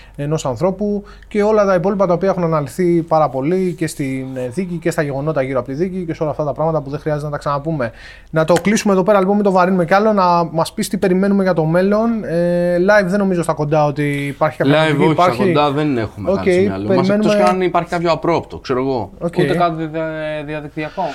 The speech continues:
Speaker 2: Ε, ρε φίλε,
Speaker 3: Πολλοί το κάνουν, εννοώ, γι' αυτό.
Speaker 2: πολλοί και εμείς το έχουμε κάνει, ρε.
Speaker 3: Ναι.
Speaker 2: Ε, οκ, θα μπορούσε, αλλά δεν, δεν, δεν υπάρχει κάτι που να έχουμε συζητήσει.
Speaker 1: Στο Λος Άντζελε, που είχε γίνει
Speaker 2: Ναι,
Speaker 1: γενικά,
Speaker 2: το είχαμε
Speaker 1: οκ.
Speaker 2: κάνει εκεί.
Speaker 1: Μμμ.
Speaker 2: Ε, γενικότερα, περιμένουμε δίσκο Ζωρό, δύο Ιουνίου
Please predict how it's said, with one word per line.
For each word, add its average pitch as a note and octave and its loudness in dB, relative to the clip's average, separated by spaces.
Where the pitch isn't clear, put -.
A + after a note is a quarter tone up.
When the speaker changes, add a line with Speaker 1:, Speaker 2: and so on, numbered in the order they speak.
Speaker 2:
Ε, - 2
ρε G#3 4
φίλε, A3 4
Speaker 3:
Πολλοί A#3+ -2
το F#3 -6
κάνουν, C#3+ 0
εννοώ, C3+ -10
γι' C#3 -10
αυτό. - -6
Speaker 2:
πολλοί A#3 4
και A#3+ 0
εμείς B3+ 2
το G#3 2
έχουμε C3+ 0
κάνει, F#2 -4
ρε. A#2+ -2
Speaker 3:
Ναι. E3 -14
Speaker 2:
Ε, - 2
οκ, - -4
θα D#3+ 0
μπορούσε, G3+ 4
αλλά F#3+ 4
δεν, F#3+ -4
δεν, F#3 2
δεν F3+ 4
υπάρχει E3+ 0
κάτι A2 2
που G#2+ -2
να A2 4
έχουμε A2 0
συζητήσει. G2+ -4
Speaker 1:
Στο E3+ -2
Λος D#3+ 0
Άντζελε, D#3+ 2
που - -10
είχε D3 -8
γίνει C#3 -8
Speaker 2:
Ναι, C#3 -10
Speaker 1:
γενικά, C#3 2
Speaker 2:
το C3 0
είχαμε D3+ 2
Speaker 1:
οκ. C#3 -2
Speaker 2:
κάνει C#3+ 2
εκεί. A#2 0
Speaker 1:
Μμμ. E3 2
Speaker 2:
Ε, E3+ 6
γενικότερα, G3+ 2
περιμένουμε G#3+ 4
δίσκο G3 0
Ζωρό, E3+ 4
δύο G3 2
Ιουνίου F3 2